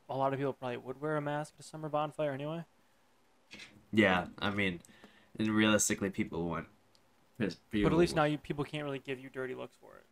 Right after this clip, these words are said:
Speaker 1: You just be like, "Oh, you know, vaccinated."
Speaker 2: Yeah, you're fully vaccinated.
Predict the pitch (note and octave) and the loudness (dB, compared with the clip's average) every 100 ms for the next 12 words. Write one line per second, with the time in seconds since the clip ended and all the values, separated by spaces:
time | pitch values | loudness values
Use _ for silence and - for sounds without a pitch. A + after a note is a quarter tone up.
0 | D3 C#3 C#3+ C#3+ C3+ C3 B2+ B2 - - | -14 -10 -6 -4 -4 -4 -6 -8 -16 -20
1 | C3 B2+ B2 B2+ - B2+ B2 B2 B2 _ | -16 -10 -6 -6 -6 -20 -16 -16 -18 _
2 | _ _ _ _ _ - G#2+ G2+ G#2 C3+ | _ _ _ _ _ 0 4 4 4 4
3 | A2 G#2+ A2 - B2 A2+ G#2+ | 4 4 0 0 2 2 2